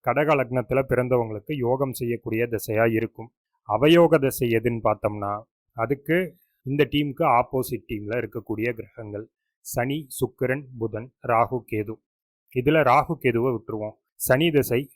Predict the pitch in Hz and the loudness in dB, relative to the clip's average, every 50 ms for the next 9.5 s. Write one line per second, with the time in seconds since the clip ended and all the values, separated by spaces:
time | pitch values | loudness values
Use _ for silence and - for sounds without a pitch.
0 | _ _ - 117 - _ 135 131 120 120 113 113 107 107 110 110 - - 104 107 | _ _ -12 -12 -2 _ -2 2 2 2 2 4 2 2 2 2 -2 -4 -8 -12
1 | _ _ _ _ 117 117 123 135 165 165 156 123 113 - - 123 123 139 135 _ | _ _ _ _ 2 4 6 6 6 4 2 0 -2 -2 -2 -4 -4 -4 -8 _
2 | - _ - 110 120 123 131 131 127 120 110 110 110 110 - - 113 104 - _ | -10 _ -2 0 2 4 4 4 4 4 2 2 0 0 -2 -4 -6 -8 -10 _
3 | _ _ _ _ _ _ - 123 - - 160 147 139 117 117 113 - 113 113 123 | _ _ _ _ _ _ -10 -10 -2 0 0 0 2 0 -2 -2 -2 -2 -2 -4
4 | 139 - _ _ _ _ - 117 123 135 135 131 123 113 104 107 107 113 - - | -4 -10 _ _ _ _ 0 4 4 6 6 4 2 2 0 -2 -4 -4 -6 -8
5 | 110 101 _ _ _ _ 127 127 151 160 147 127 - 117 131 139 131 - 123 110 | -8 -10 _ _ _ _ -6 0 2 2 4 6 6 6 6 6 4 2 0 -2
6 | - - 107 110 107 110 139 160 - _ _ _ _ _ 123 120 139 147 147 139 | -2 -4 -4 -2 0 -2 -2 -2 -4 _ _ _ _ _ 2 4 4 4 4 4
7 | 120 123 127 123 - 139 123 113 110 117 110 113 110 110 107 107 104 101 101 101 | 2 0 -2 -2 2 2 2 2 4 2 2 4 2 2 2 2 0 -2 -4 -4
8 | _ - 156 160 - - 113 104 107 127 139 147 143 135 127 117 - 131 127 117 | _ -4 -4 -4 -4 -2 -2 2 4 4 4 6 6 4 4 4 0 -2 -2 -2
9 | 107 - - 110 104 98 107 101 117 | -6 -4 -2 -4 -2 -2 0 0 0